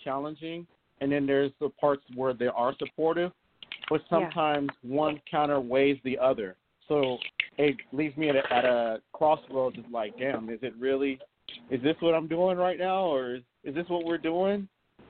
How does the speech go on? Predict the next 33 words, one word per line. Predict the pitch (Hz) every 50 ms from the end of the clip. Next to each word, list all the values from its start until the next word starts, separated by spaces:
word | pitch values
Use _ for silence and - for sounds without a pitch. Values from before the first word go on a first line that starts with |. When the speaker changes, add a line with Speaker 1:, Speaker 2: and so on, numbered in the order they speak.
| - - - -
Speaker 1:
And | - 139
then | 143 143 139 139
having, | 147 143 135 139 139 139 139 135
and | - 135 135
then | 139 139
trying | - - 156 143 131
to | 127 - 113
ask | 120 131 143 139 -
those | 135 131 127 _
questions | - 139 123 - - 113
and | 117 123
having | 131 131 131 143 170 160 156
those | 139 127 123 - -
conversations | 127 120 120 117 120 117 - - 131 127 123 - 123 - -
to | 135
get | 107 123 135 135
an | 135 127 123
understanding. | 123 120 120 120 117 - - 139 147 151 143 123 117 113 113 120 - _ _ _ _ _ - - - - - - - - -
And | - 131 127
then, | 135 135 127 127 123 123 139
you | 156
know, | 147 123 113 117 117
sometimes | - 165 165 - 175 160 143
there's | 156 151 139
not | 151 156 156 151
a |
resolve. | 143 151 151 143 139 156 170 165 143 117 104 - _ _ _ _ _ - - - - - - - - - - - - - -
Speaker 2:
Yeah. | 185 180 160
Speaker 1:
So | 165 156 143 135 131 127 127 _ _ _ _ _ - - -
just, | 240 262 - - - - - - _ - -
so | - 202 185
working | 165 160 185 202 196 - 202 175 -
through | - 185 190 185 180